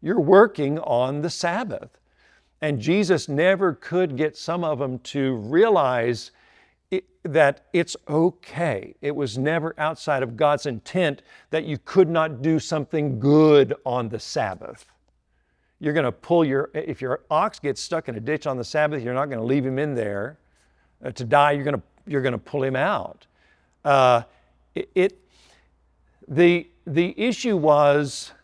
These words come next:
as Jesus tried to explain to them, they, they had made the Sabbath this sacrosanct thing for its own sake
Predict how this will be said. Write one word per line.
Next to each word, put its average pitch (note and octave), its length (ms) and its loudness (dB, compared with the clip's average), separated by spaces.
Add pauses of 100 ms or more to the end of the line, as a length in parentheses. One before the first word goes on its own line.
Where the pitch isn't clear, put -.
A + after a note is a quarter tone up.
(140)
as C3+ 220 -4
Jesus C#3 440 -2
tried E3+ 360 -2
to E3 80 -2
explain B2+ 540 -4
to B2+ 180 -4
them, A2+ 360 -8 (680)
they, D#3 600 0 (120)
they D#3+ 280 0
had D#3+ 200 -2
made D#3 680 0 (440)
the B2+ 140 -2
Sabbath D3 1000 0
this B2+ 520 0
sacrosanct D3 1040 -2
thing C#3 560 -2 (360)
for F3 320 0
its D#3 300 -2
own D3 280 -2
sake - 880 2